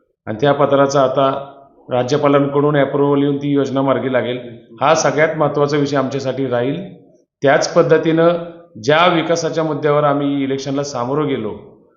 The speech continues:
आणि ज्या तरुणाई, महिला रोजगार आणि तरुणांना उद्योग देणे या विषयावरच आम्ही आता पाच वर्ष काम करणार आहे. गावोगावी फिरून आम्ही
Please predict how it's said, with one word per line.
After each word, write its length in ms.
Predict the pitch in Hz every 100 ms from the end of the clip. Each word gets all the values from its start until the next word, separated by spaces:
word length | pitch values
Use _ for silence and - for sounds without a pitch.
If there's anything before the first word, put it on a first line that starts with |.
| _
आणि 200 | 104 131
ज्या 240 | 135 139 156
तरुणाई, 720 | - 143 147 160 156 165 170 - - -
महिला 640 | 143 131 131 131 156 160 127 - 131
रोजगार 440 | 143 139 151 156 - - - - _ _
आणि 640 | 113 131 151 156 156 - -
तरुणांना 960 | 147 139 160 151 151 156 156 156 - - - _ _ _ 147
उद्योग 360 | 139 151 147
देणे 600 | 147 147 151 151 143 131
या 160 | 139 147
विषयावरच 560 | 151 - 151 151 160
आम्ही 180 | 156 151
आता 120 | 147
पाच 240 | 147 143 151
वर्ष 160 | -
काम 260 | 147 135 135
करणार 320 | 139 131 127
आहे. 100 | 139 - - - _ - 127
गावोगावी 480 | 135 165 165 165
फिरून 300 | 151 160 160
आम्ही 320 | 156 147 160